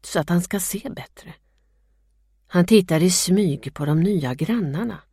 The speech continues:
Då och då tar han en klunk starkt kaffe.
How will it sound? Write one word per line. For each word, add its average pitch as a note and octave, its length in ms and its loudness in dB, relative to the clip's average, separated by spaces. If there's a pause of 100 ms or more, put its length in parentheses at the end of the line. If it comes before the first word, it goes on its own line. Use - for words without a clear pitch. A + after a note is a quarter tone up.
(1160)
Då D3 320 2
och D#3 100 4
då C#3+ 280 2
tar C#3+ 240 -4
han C#3 140 0
en D3 120 0
klunk C3+ 460 -4
starkt - 760 -4
kaffe. - 440 -10